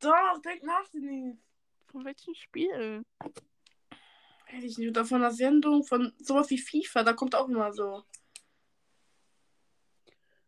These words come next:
Speaker 2: Nee, kenn ich nicht. Kenn ich nicht.
Speaker 1: Kenn ich schon.
Speaker 2: <laughs>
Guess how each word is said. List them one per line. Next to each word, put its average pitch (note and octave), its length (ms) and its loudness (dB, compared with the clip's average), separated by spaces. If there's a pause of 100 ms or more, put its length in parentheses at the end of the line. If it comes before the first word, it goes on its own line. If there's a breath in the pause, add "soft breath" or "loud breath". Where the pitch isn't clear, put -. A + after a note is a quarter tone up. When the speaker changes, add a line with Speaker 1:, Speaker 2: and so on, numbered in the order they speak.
Speaker 2:
Nee, A3+ 140 -10 (300)
kenn A3 180 0
ich G#3+ 180 4
nicht. G3+ 380 0 (340)
Kenn D4 240 4 (140)
ich A3 280 -4 (120)
nicht. - 440 -8 (520)
Speaker 1:
Kenn B3+ 240 0 (180)
ich A3 300 -2 (680)
schon. - 260 -8 (1400 loud breath)
Speaker 2:
<laughs> - 380 -4